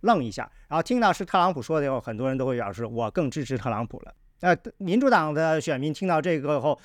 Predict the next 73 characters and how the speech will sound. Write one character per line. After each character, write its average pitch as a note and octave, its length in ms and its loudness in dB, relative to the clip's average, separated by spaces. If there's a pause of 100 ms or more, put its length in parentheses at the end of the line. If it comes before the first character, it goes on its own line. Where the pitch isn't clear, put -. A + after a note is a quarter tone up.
(140)
他 G3 100 0
们 G#3 80 2
是 G3+ 80 0
不 G3+ 120 0
能 F#3+ 160 4
理 B2+ 180 -2
解 C3 240 -2
的， A2 80 -12
就 A#2+ 140 -6
是 G#2+ 100 -4
说 A2+ 220 -2
为 D3 120 2
什 B2+ 140 -2
么 B2+ 80 0
你 G#2+ 80 -4
会 A#2 140 -6
更 B2+ 180 0
支 G#2+ 160 -4
持 - 160 -12
他？ - 100 -20 (380)
就 B2 140 -2
这 A2 180 -2 (140)
两 G#2+ 180 -2
边 C3+ 220 2
的 A#2 260 -2
这 A#2 240 -2
个， - 240 -10
就 A#2 240 -8
处 G2+ 220 -10
在 A#2+ 180 2
这 E3 140 0
样 A2+ 200 0
一 G2+ 140 -4
个 A2 260 -2 (100)
两 A2 200 0
党 G#2 220 2
之 A#2 120 -6
间， A2+ 320 -2 (240)
就 C3+ 140 -4
是 A#2+ 160 -8
民 C#3 140 0
主 A3 40 2
党 B2+ 280 2 (100)
可 G#2+ 140 -8
能 G#2+ 120 -4
就 B2 120 -2
是 G#2+ 60 -6 (240)
非 F#3+ 120 0
常 D3+ 180 2
难 A#2 220 -4
理 A2+ 140 -2
解 A2+ 120 -2
特 A#2+ 140 -4
朗 A2+ 140 0
普 G#2+ 180 -14 (340)
对 A#2+ 240 0
共 C3+ 160 -2
和 A#2+ 140 -2
党 A2 220 -2
的 G#2+ 160 -8
这 C#3 160 0
样 G#2 180 0
一 G#2+ 60 -6
个 A2+ 100 -2
深 C#3+ 220 -2
深 D3 200 0
的 A#2+ 200 0
这 - 120 -6
样 G2 160 0
一 G2 120 -6
个 G#2 100 -4
把 G2 180 -8
控。 A2+ 160 -10